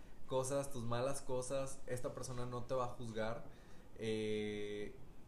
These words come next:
cuando te pasa algo, al menos, al menos a,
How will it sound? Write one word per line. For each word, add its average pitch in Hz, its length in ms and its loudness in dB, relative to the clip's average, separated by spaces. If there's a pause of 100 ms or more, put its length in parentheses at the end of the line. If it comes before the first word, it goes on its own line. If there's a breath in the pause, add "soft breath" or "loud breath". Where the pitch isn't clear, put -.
(280)
cuando 123 240 2
te 123 80 -2
pasa 135 440 2
algo, 135 560 2
al 117 180 2
menos, 123 260 -2
al 120 100 -4
menos 110 300 -4
a, - 80 -6